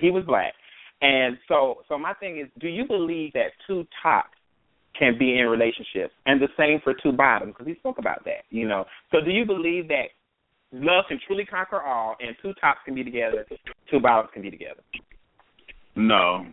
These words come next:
Speaker 2: I don't, I think it takes a whole lot more than love, and I think people need to be honest with themselves when they're dating and stop being delusional thinking that they can both be two tops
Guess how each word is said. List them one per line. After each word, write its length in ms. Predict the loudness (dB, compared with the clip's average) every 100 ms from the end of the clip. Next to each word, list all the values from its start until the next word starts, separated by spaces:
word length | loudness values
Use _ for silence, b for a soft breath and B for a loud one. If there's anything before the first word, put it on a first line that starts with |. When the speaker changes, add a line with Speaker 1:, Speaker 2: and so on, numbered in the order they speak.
| -10 0
Speaker 2:
I 140 | 0
don't, 100 | 2
I 100 | 2 2
think 180 | 2
it 120 | 2 2
takes 180 | 0 0
a 60 |
whole 180 | 2 4
lot 160 | 4 0
more 200 | 0 -2
than 180 | -2 -2
love, 380 | -2 -2 -4 -6
and 140 | -6
I 60 | -6
think 240 | -10 -10
people 200 | -10 -10
need 160 | -16 -14
to 60 |
be 100 | -12 -8
honest 280 | -8 -8
with 120 | -14 -18
themselves 380 | -12 -8 -8 -10
when 120 | -12
they're 100 | -6
dating 400 | 2 2 2 -4 -14 _ _ _ _ _
and 220 | -4 -4 -2
stop 240 | 0 2 0
being 180 | -4 -4
delusional 420 | -2 -2 -2 -4
thinking 220 | -6 -6 -6
that 140 | -6
they 120 | -6
can 120 | -6
both 220 | -4 -4 -4
be 100 | -4
two 120 | -2 2
tops 300 | 2 2